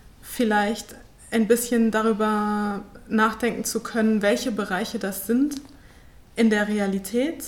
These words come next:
ähm, die, in denen es zu Abhängigkeitsstrukturen oder Gewaltstrukturen kommt im Rahmen der Sexarbeit, unter welchen Bedingungen, ähm, es eher dazu kommt oder nicht so sehr, wo sozusagen die Fallstricke liegen,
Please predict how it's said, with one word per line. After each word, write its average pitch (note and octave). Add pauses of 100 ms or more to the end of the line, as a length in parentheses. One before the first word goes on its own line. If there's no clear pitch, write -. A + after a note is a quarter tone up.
(160)
ähm, G#3+
die, A3 (360)
in G#3+
denen A3+
es A3+
zu -
Abhängigkeitsstrukturen A3
oder G3+
Gewaltstrukturen G3
kommt C4
im G#3
Rahmen G3+
der G3
Sexarbeit, G#3
unter A3
welchen A3
Bedingungen, A3+ (640)
ähm, G#3
es A3
eher A#3+
dazu G#3
kommt G#3+
oder F#3+ (160)
nicht A3
so G3+
sehr, G3 (420)
wo G#3+
sozusagen G#3
die G#3
Fallstricke A3
liegen, F#3+